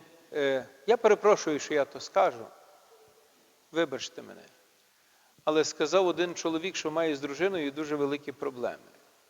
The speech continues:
Тому що вона зранку встане і дуже багато всього напланує, що не можна зробити за один день, особливо в Україні.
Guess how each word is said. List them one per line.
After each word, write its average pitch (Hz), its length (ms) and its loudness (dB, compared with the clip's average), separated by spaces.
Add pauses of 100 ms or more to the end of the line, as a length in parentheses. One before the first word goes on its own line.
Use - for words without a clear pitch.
(360)
Тому 170 260 -2
що 170 160 -2
вона 156 240 0
зранку 156 400 0
встане 185 500 0
і 165 80 -6
дуже 165 300 0
багато 160 420 0
всього 151 380 -4
напланує, 143 680 -6 (1700)
що - 200 -2
не 165 120 0
можна 147 400 0
зробити 117 520 -10 (800)
за 139 180 2
один 143 360 -2
день, 120 220 -2
особливо 151 540 -2
в 143 60 -4
Україні. 139 580 -6